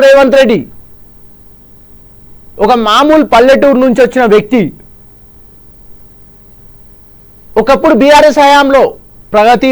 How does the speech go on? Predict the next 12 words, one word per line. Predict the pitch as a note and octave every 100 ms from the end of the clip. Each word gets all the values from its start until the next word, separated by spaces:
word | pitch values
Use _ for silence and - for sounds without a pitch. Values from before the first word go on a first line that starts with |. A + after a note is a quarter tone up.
| A#3+
భవన్ | A#3+ B3 A#3 E3+
గేట్లను | A3+ B3 B3+ A#3+ A#3
ముట్టుకోవాలంటే | G3+ - A3 C4+ B3+ B3+ A3+ B3
ప్రజలు | A#3+ A#3 B3
వణికిపోయేవాళ్ళు, | A3+ A3+ A3 A3 G#3 E3 A#2+ - - - - - - - - - - -
కానీ | C#4+ D4+
ఇప్పుడు | G3+ C4 A3+
అదే | G#3+ D#4+ B3
ప్రగతి | B3+ C#4 C#4+ B3+
భవన్ | C4 B3 G3 - - F#3+
ప్రజాభవన్ | G3 A#3+ A3+ A3 G#3+
అయ్యింది, | G#3 F#3 B2+